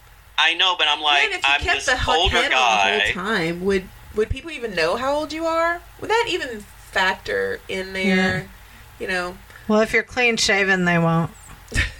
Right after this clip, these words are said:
Speaker 1: But I did make, uh, so I'm
Speaker 3: Don't
Speaker 1: like,
Speaker 3: bend over.
Speaker 1: "Okay." So I have a YouTube channel with Loverboy Bear. So yeah, I did. I, I'm, I'm currently kind of doing the furry thing.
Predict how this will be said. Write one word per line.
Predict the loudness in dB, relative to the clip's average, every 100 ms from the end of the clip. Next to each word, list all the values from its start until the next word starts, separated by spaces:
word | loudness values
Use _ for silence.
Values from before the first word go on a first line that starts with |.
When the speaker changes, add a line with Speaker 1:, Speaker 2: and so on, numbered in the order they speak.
| -20 -20 -20 -20 -20 -20 -20 -20 -20 -2
Speaker 1:
But | 2 2 2
I | 0 0
did | -2 0
make, | 0 0 -2 -8 -6
uh, | -4
so | 0 2
I'm | 2
Speaker 3:
Don't | 2
Speaker 1:
like, | 2
Speaker 3:
bend | 2 -2
over. | -2 0 -2
Speaker 1:
"Okay." | -4 -4 0 0 -2 -8 -20 -20 -20 -20 -20 -20 -12
So | 0 2
I |
have | 4 2 0
a |
YouTube | -2 -4 -4 -4 -4 -2
channel | 0 2 2 2 0 0
with | -2 -2 -6 -20 -20 -6
Loverboy | -2 -2 -2 -2 0 2
Bear. | 0 0 -4 -8 -20 -20 -20 -20 -20 -20 -20 -20 -20 -20 -6
So | 0
yeah, | 2
I | 2
did. | 0 2
I, | 2 2 2
I'm, | -2 -2 -2
I'm | 0 0 -6
currently | -4 -4 0 -2
kind | 0 -2 -2
of | -4
doing | -4 -2 -4
the | -6
furry | -2 0 2 0
thing. | -2 0 2 0 -2 -6